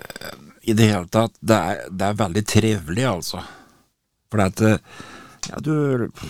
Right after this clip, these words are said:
lær liksom få høre litt hvordan han andre har hatt i dag, og så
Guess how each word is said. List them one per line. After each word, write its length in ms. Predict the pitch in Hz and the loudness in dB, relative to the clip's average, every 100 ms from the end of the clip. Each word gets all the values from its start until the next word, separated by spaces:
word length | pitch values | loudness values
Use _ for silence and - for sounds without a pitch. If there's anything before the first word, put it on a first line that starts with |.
| - - - | -14 -18 -4
lær 160 | 196 240 | 0 0
liksom 220 | 135 135 | -2 -2
få 100 | 131 | 4
høre 220 | 120 113 | 6 8
litt 160 | 123 - | 6 4
hvordan 240 | 113 117 | 2 4
han 220 | 104 107 117 | 6 6 6
andre 260 | 98 98 | 6 6
har 140 | 110 107 | 6 4
hatt 160 | - | 2
i 60 | - | 4
dag, 300 | 113 123 123 | 6 6 4
og 100 | 113 | 2
så 160 | - | 2